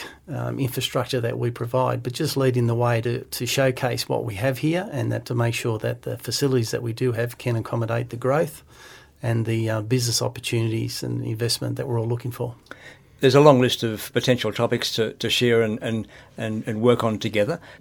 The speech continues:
Speaker 2: If, if you could pick one, which one would have the most potential for you?
Speaker 1: Well, I certainly is very supportive of, um, uh, Mayor Kidd's comments today about Mount Canobolas. Uh, that is a, that is definitely a,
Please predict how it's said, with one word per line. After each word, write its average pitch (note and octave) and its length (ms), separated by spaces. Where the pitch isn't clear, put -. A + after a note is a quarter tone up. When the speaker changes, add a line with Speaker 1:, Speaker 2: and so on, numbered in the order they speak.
Speaker 2:
If, D#3 200
if D3 120
you C3 80
could B2+ 120
pick D3 200
one, G#2 160
which B2+ 160
one B2 120
would A#2 120
have A2+ 100
the A2+ 80
most A2+ 220
potential A2+ 340
for G2 200
you? F2 80
Speaker 1:
Well, D#3+ 100
I D3 40
certainly F#3+ 360
is B2 120
very E3 240
supportive C3+ 520
of, C3+ 360
um, B2 500
uh, A#2 420
Mayor C3+ 380
Kidd's B2+ 420
comments A#2 480
today A2+ 220
about A#2 240
Mount G#2+ 180
Canobolas. - 640
Uh, A#2+ 360
that C#3 240
is A#2+ 160
a, G#2+ 260
that B2 280
is A2+ 180
definitely A2+ 720
a, A2+ 460